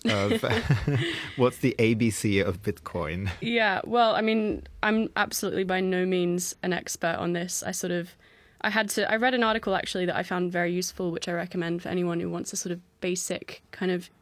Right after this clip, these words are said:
Speaker 2: entry-level understanding. And it's by a guy called Brett Scott, uh, who is a friend of ours, I believe, Ugo.
Speaker 1: Yeah,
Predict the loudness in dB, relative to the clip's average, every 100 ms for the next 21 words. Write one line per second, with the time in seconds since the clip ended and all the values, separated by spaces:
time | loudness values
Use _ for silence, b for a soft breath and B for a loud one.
0 | -4 -4 -4 -4 -2 -2 -2 -4 -4 -4
1 | -4 -4 -6 -8 B B B B -4 -2
2 | -2 -2 0 2 0 -2 -4 -4 -4 -4
3 | -6 -8 -4 -4 -4 -6 -4 -4 -4 -6
4 | -12 -12 -8 -4 -4 -6 -6 -4 -6 -8
5 | -10 -10 -6 -6 -6 -8 -8 -8 -6 -8
6 | -8 -10 -8 -10 B B B B -10 -8